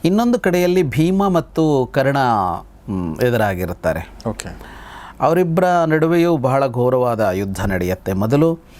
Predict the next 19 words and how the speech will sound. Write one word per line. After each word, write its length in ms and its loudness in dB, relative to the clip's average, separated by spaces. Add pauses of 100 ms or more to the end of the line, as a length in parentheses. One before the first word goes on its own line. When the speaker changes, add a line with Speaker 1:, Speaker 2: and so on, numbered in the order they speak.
(440)
Speaker 1:
ಬಾಣಗಳನ್ನ 600 2
ಬಿಟ್ಟು 300 0
ಯುದ್ಧ 260 0
ಮಾಡ್ತಾರೆ. 600 -2 (220)
ಆಮೇಲೆ 440 2
ಭೀಮ 380 0 (320)
ತನ್ನ 240 0 (840)
ಗದೆಯಿಂದ 520 0 (580)
ಅವನ 300 2
ರಥದ 360 2
ಮೂಕಿ 500 0
ಇರತ್ತಲ್ಲ 440 -2
ಮುಂಭಾಗದಿದು, 880 -4 (420)
ಆ, 320 0
ಅದನ್ನ 280 2
ಪುಡಿ 300 0
ಮಾಡ್ತಾನೆ. 680 -4 (1200)
ಆಗ, 320 2 (680)
ಆ, 60 2